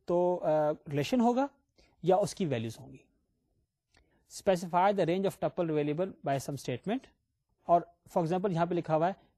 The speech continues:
کہ range of S is student، یعنی آپ اگر ایک ویریبل لیتے ہیں، ایک ٹپل ویریبل لیتے ہیں ایس،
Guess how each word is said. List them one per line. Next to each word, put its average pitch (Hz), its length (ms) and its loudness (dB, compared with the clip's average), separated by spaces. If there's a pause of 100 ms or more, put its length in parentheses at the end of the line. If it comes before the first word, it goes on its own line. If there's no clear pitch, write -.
کہ 190 140 4
range 190 380 0
of - 300 -4
S 180 340 -6
is 170 40 0
student، 131 640 -4 (280)
یعنی 180 260 -2
آپ 175 280 -2
اگر 180 200 -2
ایک 185 340 -6 (480)
ویریبل 170 380 4
لیتے 143 260 0
ہیں، 160 140 -6
ایک - 200 -10
ٹپل 180 200 0
ویریبل 160 300 0
لیتے 135 220 -6
ہیں 160 120 -6
ایس، - 280 -2